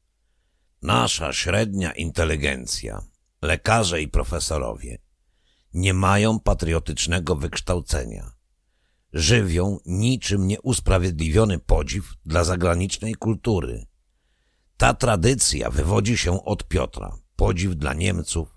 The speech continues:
Francuzów, cudzoziemców, gnojków". "Haha", roześmiał się. "Duch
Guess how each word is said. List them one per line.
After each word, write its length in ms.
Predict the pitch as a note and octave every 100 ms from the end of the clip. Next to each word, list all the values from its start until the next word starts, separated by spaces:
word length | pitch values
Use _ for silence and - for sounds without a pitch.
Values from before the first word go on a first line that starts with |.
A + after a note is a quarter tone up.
| _ -
Francuzów, 800 | C2+ C2+ - D2+ B1+ B1+ - - _
cudzoziemców, 680 | F#2 E2+ E2 G#2+ F#2+ F#2+ E2+
gnojków". 720 | D2+ F#2 D#2+ C2+ - B1 - - _ _
"Haha", 440 | - D#2+ D#2 G#1 - _ _ _ _
roześmiał 600 | A#1 B1+ A#1+ - G1+ G#1+
się. 280 | - G1+ - _ _ _ _ _ _ _
"Duch 500 | D2 A#2 D3+ - -